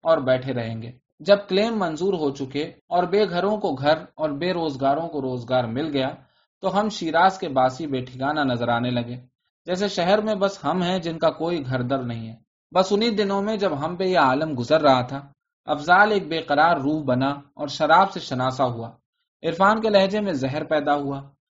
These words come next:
ہاں، سلامت اور اجمل ابھی شراب اور انقلاب کے ذائقوں سے آشنا نہیں ہوئے تھے۔ ابھی وہ صرف انٹلیکچوئل تھے اور شیراز میں بیٹھ کر صرف ادب اور آرٹ پر بحثیں کرتے تھے،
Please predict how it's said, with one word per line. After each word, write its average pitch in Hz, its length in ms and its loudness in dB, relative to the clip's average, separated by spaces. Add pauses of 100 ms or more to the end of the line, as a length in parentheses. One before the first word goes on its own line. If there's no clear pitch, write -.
(160)
ہاں، 175 120 2
سلامت 165 560 2
اور 180 80 4
اجمل 151 360 2
ابھی 151 160 0
شراب 147 500 4
اور 143 80 0
انقلاب 131 520 2
کے 139 80 -4
ذائقوں 123 420 -2
سے 139 140 -6
آشنا 117 380 -2
نہیں 131 220 -2
ہوئے 131 220 -2
تھے۔ - 180 -14 (300)
ابھی 165 240 -2
وہ 220 140 0
صرف 208 320 -4
انٹلیکچوئل 151 640 0
تھے 147 120 -2 (440)
اور 156 120 2
شیراز 165 480 4
میں 185 80 -4
بیٹھ 147 320 0
کر 165 80 -6
صرف 180 440 -6
ادب 160 340 4
اور 147 80 6 (120)
آرٹ 156 360 4
پر 135 120 -2
بحثیں 123 340 -6
کرتے 123 340 -4
تھے، 123 160 -14